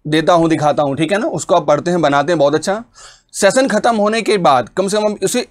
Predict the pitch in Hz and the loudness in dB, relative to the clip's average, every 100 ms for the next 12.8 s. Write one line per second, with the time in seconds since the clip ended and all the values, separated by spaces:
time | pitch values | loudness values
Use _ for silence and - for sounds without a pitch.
0 | 180 214 254 214 233 233 156 175 190 269 | 0 2 2 2 2 2 2 2 2 2
1 | 208 156 139 165 170 175 202 175 160 175 | 0 -4 -2 2 4 4 4 4 4 2
2 | 147 139 - 117 113 147 180 151 196 233 | 2 -6 -6 -10 -4 0 0 0 2 2
3 | 175 147 110 107 113 _ _ - 185 196 | 0 -2 -4 -10 -16 _ _ -2 2 2
4 | 185 180 220 220 214 196 247 _ - - | 2 2 0 2 2 0 -2 _ -18 -6
5 | 214 196 208 233 180 190 180 170 170 160 | -4 -2 0 2 4 4 2 0 -2 0
6 | 185 190 180 185 175 175 175 165 - 202 | 0 2 2 4 2 2 0 -2 -2 -2
7 | 208 220 196 202 175 160 151 147 135 147 | -2 -2 -2 0 2 2 2 0 -2 -4
8 | 143 180 208 - - - 175 196 170 175 | -4 -2 -2 -4 -18 -4 0 2 2 0
9 | 185 202 190 180 202 202 208 - - 143 | 0 0 0 0 0 0 -2 -6 -10 -2
10 | 180 208 226 233 202 185 190 190 202 208 | 0 0 4 4 4 2 2 0 2 2
11 | 214 190 170 190 196 202 165 165 185 170 | 2 0 0 0 2 2 2 4 4 2
12 | 175 190 175 180 202 175 113 | 2 2 2 2 2 0 -2